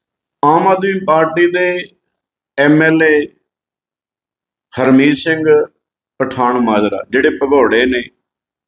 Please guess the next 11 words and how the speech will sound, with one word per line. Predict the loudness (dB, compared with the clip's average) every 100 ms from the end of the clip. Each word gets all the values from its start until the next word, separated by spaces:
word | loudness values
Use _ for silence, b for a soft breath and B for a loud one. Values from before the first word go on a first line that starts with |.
| _ _ _ _ _ _ _ _ _ -2
ਪਤਾ | 0 2
ਨਹੀਂ | 0 -2
ਕਿੱਥੇ | -4 -4 -4
ਕਿੱਥੇ | -4 -8 -4 0
ਜਾ | 2 0
ਕੇ | 0 -2 -2 -6 _ _ _ _ _ _ _ _ -12 -2
ਵੀਡੀਓ | 0 2 2 4
ਵਾਇਰਲ | 2 2 -2
ਕਰ | -2 -2 0
ਰਹੇ | 0
ਨੇ, | 0 -6